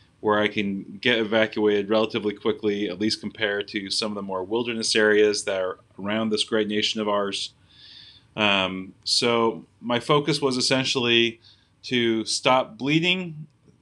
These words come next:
stop major bleeding, stop blisters, stop ticks, and to, uh, stop, you know, kind of like the minor challenges that come with, you know, usually ingesting crappy <laughs> food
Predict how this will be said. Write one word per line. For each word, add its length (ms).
stop 260
major 280
bleeding, 440
stop 300
blisters, 500
stop 260
ticks, 500
and 360
to, 680
uh, 240
stop, 540
you 140
know, 140
kind 220
of 60
like 160
the 80
minor 680
challenges 500
that 160
come 240
with, 280
you 140
know, 160
usually 500
ingesting 560
crappy 640
<laughs> 320
food 680